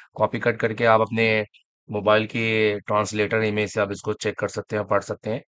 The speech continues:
वैसे ही basically यहाँ पर, यहाँ जेसीआईडी को थोड़ा सा इंग्लिश में वर्क करना जरूरी था। अब इसके साथ यहाँ पे आप देख सकते हैं, ये इसके स्कीमेटिक ओपन हुआ है, जिसके पीछे जेसीआईडी का लोगो है। अब जैसे मान लीजिए आप सीपीयू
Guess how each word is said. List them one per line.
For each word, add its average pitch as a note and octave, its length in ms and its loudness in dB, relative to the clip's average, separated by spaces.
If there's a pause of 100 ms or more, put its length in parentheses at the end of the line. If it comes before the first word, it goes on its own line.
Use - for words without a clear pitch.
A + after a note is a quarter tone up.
(160)
वैसे A2 200 -2
ही C3 200 0 (640)
basically A2 560 -4 (500)
यहाँ G2+ 180 6
पर, A#2 220 0
यहाँ A#2+ 260 4
जेसीआईडी A2+ 480 0
को A2+ 500 2 (460)
थोड़ा G#2+ 140 2
सा G#2 120 -2
इंग्लिश G2+ 320 -2
में A2 80 2
वर्क G#2 380 -4 (280)
करना G2 300 -2
जरूरी G2+ 560 -8
था। G2 200 -4 (600)
अब A#2+ 100 -2
इसके A2+ 200 -4
साथ B2+ 240 4
यहाँ A#2+ 160 4
पे B2 100 2
आप B2 100 6
देख A2+ 160 -6
सकते B2 240 -4
हैं, B2 180 0
ये A#2 80 0
इसके A2+ 200 -6
स्कीमेटिक G#2+ 560 -2
ओपन G#2+ 240 0
हुआ G2+ 180 0
है, A2 80 -6 (320)
जिसके G#2 260 -8
पीछे A2 280 -6
जेसीआईडी G#2 600 -2
का G2+ 500 0 (300)
लोगो F2+ 360 -4
है। F2+ 120 -6 (440)
अब G#2 140 -4
जैसे A#2 300 0
मान A#2+ 240 2
लीजिए A#2+ 440 -2
आप A2+ 200 -4
सीपीयू A#2 600 -6